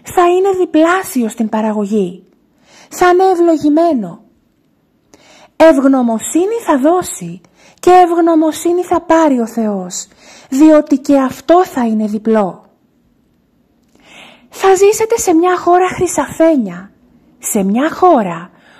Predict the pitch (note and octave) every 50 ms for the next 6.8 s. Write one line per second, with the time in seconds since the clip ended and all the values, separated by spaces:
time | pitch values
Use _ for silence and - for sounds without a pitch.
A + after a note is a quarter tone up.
0 | - - - _ - F4 F4+ F4 F4 F4 F4 F4+ F4+ F#4 G4 G4 - - G4 F4
1 | - F4+ E4+ D#4 D#4 D4 C4 C#4 C4 C4+ D4 E4 F#4 F#4 D#4 C#4 B3+ A#3 A3+ A#3
2 | A3+ A3+ G#3 A#3+ A#3+ A#3+ A#3 A3 F#3+ F3+ F3 E3+ F#3 - _ _ _ _ _ _
3 | _ _ _ _ _ _ _ _ - - - - - _ - B3+ D4 D4+ D#4 D4+
4 | D4+ D4 - C4+ B3+ A#3 A3 - - _ _ - C4 D4 D#4 D#4 - D4+ C#4+ D#4
5 | E4+ F4+ F#4+ G4+ G4 F#4+ - - - - G4 G4+ F#4+ C#4 G#3 F#3 - - _ -
6 | C#4+ C#4 C#4 D4+ D4 D4 D4 - D4 - C#4+ C#4+ C#4+ C#4 -